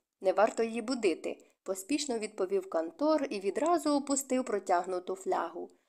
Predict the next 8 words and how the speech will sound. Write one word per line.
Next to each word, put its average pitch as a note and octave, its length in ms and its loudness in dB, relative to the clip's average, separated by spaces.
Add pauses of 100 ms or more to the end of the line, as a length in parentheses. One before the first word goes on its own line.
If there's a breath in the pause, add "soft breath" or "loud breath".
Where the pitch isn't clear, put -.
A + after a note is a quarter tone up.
(240 soft breath)
Він D#4+ 140 4
закрив D#4 420 2
її D4 400 2
і G#3 40 0
знову D4+ 400 0
пристебнув G#3+ 680 -2
до F#3+ 120 -4
пояса. F#3 640 -2